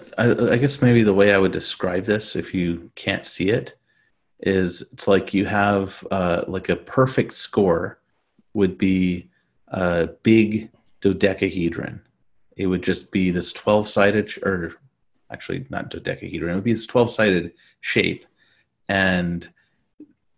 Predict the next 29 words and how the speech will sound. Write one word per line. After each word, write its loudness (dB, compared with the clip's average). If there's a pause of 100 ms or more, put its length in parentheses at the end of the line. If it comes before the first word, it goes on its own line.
(140)
it 4
would 2
be -2 (200)
completely, 2 (400)
uh, -2
it 2
would 0
be -2
completely 2
symmetrical, -4 (440)
uh, -4 (640)
a-, -4
and -2
just, -4
just -4
like 2
a, 2
an 0
octagon, -2
except -4
it's -16
got -6
twelve -4
sides. -4 (500)
And 0 (640)
if 4
one 2
of 2
those 2